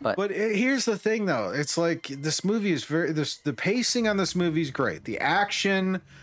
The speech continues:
Speaker 2: is re-, kind of rinse and repeat. Change a few color palette, but it's kind of a rinse and repeat,
Speaker 1: Yeah.
Speaker 2: uh,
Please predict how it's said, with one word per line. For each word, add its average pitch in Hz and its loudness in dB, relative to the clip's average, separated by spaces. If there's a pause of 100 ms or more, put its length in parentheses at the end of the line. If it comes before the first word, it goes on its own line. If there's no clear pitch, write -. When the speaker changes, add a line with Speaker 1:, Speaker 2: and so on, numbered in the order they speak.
(440)
Speaker 2:
is 143 0
re-, 135 0 (440)
kind 185 2
of 190 2
rinse 165 0
and 175 2
repeat. 170 -2 (260)
Change 170 0
a 151 2
few 165 0
color 170 2
palette, 190 2
but 147 -2
it's 139 -4
kind 165 2
of 156 -2
a 151 4
rinse 147 0
and 151 0
repeat, 143 0 (120)
Speaker 1:
Yeah. 127 2
Speaker 2:
uh, 117 -4